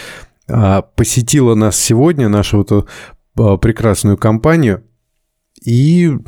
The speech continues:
до новых встреч с тобой. Но мы не заканчиваем, мы продолжаем.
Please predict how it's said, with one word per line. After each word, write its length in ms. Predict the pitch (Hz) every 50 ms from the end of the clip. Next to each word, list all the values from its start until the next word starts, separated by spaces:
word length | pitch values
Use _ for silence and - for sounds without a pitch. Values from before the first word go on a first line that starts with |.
| - - - -
до 220 | 117 107 120 127
новых 320 | 127 139 147 143 131 127 -
встреч 520 | - - - 139 131 131 143 147 - - -
с 120 | - - -
тобой. 380 | - 117 113 131 165 160 - -
Но 220 | - 110 120 - -
мы 220 | - 117 117 120
не 120 | 123 131 131
заканчиваем, 600 | 143 170 - - 120 127 127 - 151 156 147 117
мы 120 | 101 110
продолжаем. 680 | - - 135 123 131 131 127 117 117 120 120 123 123